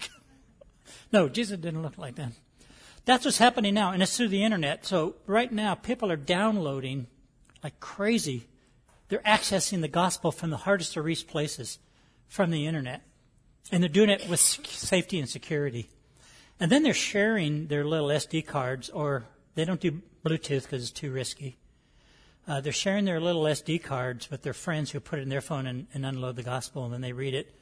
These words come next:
and then they're sharing it. Now, this is a true story. You guys were, are, are reaching the Berber, right? Oh, this is, these are the Tuareg, that's right. The Tuareg are, are,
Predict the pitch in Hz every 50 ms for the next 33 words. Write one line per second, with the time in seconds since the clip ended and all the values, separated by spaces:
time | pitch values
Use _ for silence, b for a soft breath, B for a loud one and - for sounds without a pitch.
0 | b b b b b b b b b b b b 143 135 135 131 131 120 - -
1 | 165 147 139 139 131 131 175 - b b b b b b 165 160 190 202 - 247
2 | - - - 214 - - - 208 202 190 147 139 143 160 170 165 151 - - -
3 | 180 160 147 165 196 - - 151 139 127 - 233 170 147 143 170 165 - 175 147
4 | 131 123 151 160 165 147 131 127 131 131 135 139 147 170 - - - 180 170 175
5 | 214 - 208 170 196 214 175 180 156 - - - 185 170 170 170 151 135 131 127
6 | 123 127 127 131 - - 147 135 139 156 - b b b b b b b b b
7 | 165 - - - 220 226 233 240 220 185 165 160 151 147 160 - _ _ _ _
8 | _ _ - - 160 151 143 147 147 - - - 156 147 139 139 139 139 139 -